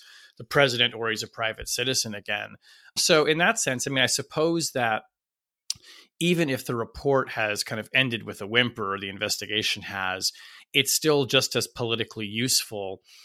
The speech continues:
to the president as when it was ongoing, because he'll just continue to, you know, decry the deep state and say it's all a conspiracy. And of course, if he loses, I suspect he'll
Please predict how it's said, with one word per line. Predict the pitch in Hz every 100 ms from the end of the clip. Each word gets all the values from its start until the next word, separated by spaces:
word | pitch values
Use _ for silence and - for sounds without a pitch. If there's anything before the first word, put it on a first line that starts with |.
| _ -
to | - 117
the | 120
president | - 131 120 110 104 104 - - _ -
as | 117 113 113
when | 127 127
it |
was | 117 110
ongoing, | 110 101 95 127 127 101 107 110 _ -
because | 131 120 127 120 113 - - - _ _
he'll | - - - 139 151
just | 147 -
continue | 139 - 151 143 131
to, | 117 - 123 113 110 113 -
you | 123
know, | 107
decry | 104 113 - 120 120
the | 113
deep | 113 110 -
state | - 117 104 101
and | 101 98
say | - 107
it's | 107 110
all | 101
a | 104
conspiracy. | 104 - 110 104 101 113 113
And | 113
of | -
course, | 117 107
if | - -
he | 107
loses, | 113 156 160 117 113 110
I | 104
suspect | 113 - 110 107 -
he'll | 104 101